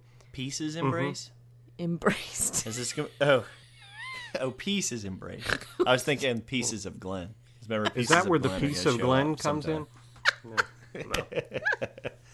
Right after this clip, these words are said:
Speaker 1: And Bob's foot.
Speaker 3: Oh my god.
Speaker 2: Oh my lord.
Speaker 3: Um,
Speaker 2: And Ghost Pete.
Speaker 3: So hopefully that means the Alexandrians and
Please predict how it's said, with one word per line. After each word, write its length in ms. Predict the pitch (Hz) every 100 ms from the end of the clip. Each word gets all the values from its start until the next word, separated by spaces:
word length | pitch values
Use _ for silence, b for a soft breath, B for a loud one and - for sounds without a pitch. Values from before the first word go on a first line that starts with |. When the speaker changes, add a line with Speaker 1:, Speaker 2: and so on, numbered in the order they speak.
| B 480 494 480 415 381 -
Speaker 1:
And 140 | 110
Bob's 280 | 95 92 -
foot. 260 | - - - - - - -
Speaker 3:
Oh 180 | 247 233
my 220 | 226 208
god. 640 | 185 180 160 151 147 165 147 147 - - - - - 123
Speaker 2:
Oh 200 | 117 117
my 160 | 104
lord. 380 | 95 101 107 110
Speaker 3:
Um, 320 | 208 175 160
Speaker 2:
And 200 | 127 104
Ghost 340 | 110 117 120 -
Pete. 300 | 139 123 - - B B B
Speaker 3:
So 220 | - 226
hopefully 360 | 240 294 359 302
that 160 | 233
means 240 | 214 208 175
the 80 |
Alexandrians 840 | 180 185 180 180 185 180 185 180 160
and 340 | 165 151 151